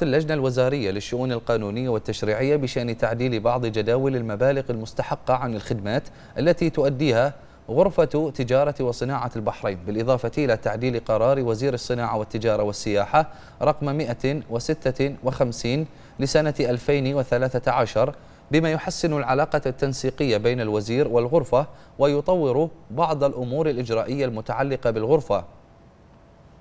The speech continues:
مذكرة اللجنة الوزارية للشؤون المالية والاقتصادية والتوازن المالي بشأن تدشين النسخة المحدثة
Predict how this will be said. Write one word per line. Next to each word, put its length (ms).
مذكرة 520
اللجنة 300
الوزارية 520
للشؤون 360
المالية 360
والاقتصادية 800
والتوازن 720
المالي 460
بشأن 420
تدشين 380
النسخة 480
المحدثة 800